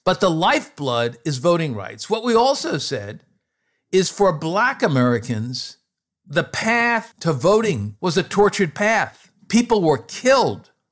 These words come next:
for protesting the right to vote, the need for the right to vote. But for all Americans, this is a fundamental right. And I think what was particularly impactful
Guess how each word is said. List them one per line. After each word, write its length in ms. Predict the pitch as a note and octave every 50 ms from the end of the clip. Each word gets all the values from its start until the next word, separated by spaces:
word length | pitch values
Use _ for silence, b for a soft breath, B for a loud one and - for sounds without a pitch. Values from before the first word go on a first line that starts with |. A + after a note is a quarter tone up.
| _
for 1000 | _ - - - F#3 F#3 F#3 F3+ F3+ F#3 F3 F3 F3 E3+ E3+ D#3+ D#3 D3+ - _ -
protesting 1040 | - - A3+ B3 B3 A#3+ - G3+ F#3 F3 - - - F#3 F3+ F3+ F3 E3+ E3 E3 - _ -
the 140 | - D3+
right 260 | C#3+ D3+ D3+ C#3+ A#2 -
to 80 | D3
vote, 340 | A2+ B2+ B2+ B2 G#2+ - _ _ _ -
the 100 | B2+ C#3
need 300 | C#3+ D3+ E3 E3+ E3 D3+
for 120 | - D#3 C#3
the 100 | B2+ A#2
right 240 | B2 A#2+ A#2+ A#2
to 80 | - A#2
vote. 360 | G#2 A#2 A#2 A2+ G2 - _ _ _ _ _ _ _ _ _
But 200 | - G3 F#3 F#3+
for 100 | - G#3+
all 380 | G#3 - F#3+ G#3+ B3+ B3+ C4 B3+
Americans, 880 | A#3 E3+ C#3 C3 C3 C3 B2+ - - C#3+ C3 C3 C3 B2+ B2 - - - _ _ -
this 240 | D#3 G3 G3 - G#3
is 100 | F#3+ D#3
a 60 | F3+
fundamental 540 | - - F3 D#3+ D3+ C#3+ C#3 C#3 C3 B2 A#2
right. 280 | A2 G#2 F#2+ F2 - _ _ _ _ _ _ _ _ _ _ _ -
And 500 | - F#3+ F#3+ F3+ F3+ F3+ F3+ F3 D3+ - _ _ _ _ -
I 80 | D#3+
think 320 | E3 - A3 C4+ D#4 - -
what 200 | E4 E4 C4 G#3
was 360 | F3+ E3+ D#3 D3+ - - - _ -
particularly 1040 | - F#3 - - - D4+ D#4 - - D4 C4+ A#3 G#3+ F#3+ F3+ E3+ E3 D#3 C3 B2+ - -
impactful 720 | - F#3 E3 - - F3 D#3+ D#3+ D#3 - - - F2 D2+